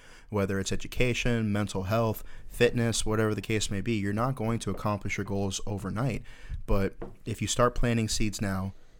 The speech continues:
gentlemen, I promise you that eventually you'll be able to harvest.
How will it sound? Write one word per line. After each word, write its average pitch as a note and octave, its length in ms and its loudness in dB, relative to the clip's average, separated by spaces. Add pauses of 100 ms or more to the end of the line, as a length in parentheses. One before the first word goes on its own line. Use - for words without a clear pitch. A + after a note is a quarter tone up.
(560)
gentlemen, A2 540 0
I G#2 80 -6
promise G2+ 480 -2
you G2+ 380 0
that G2 140 -2
eventually G2 420 0
you'll F#2+ 120 -2
be F#2+ 120 0
able F#2 120 0
to F#2 60 -2
harvest. F#2+ 520 -2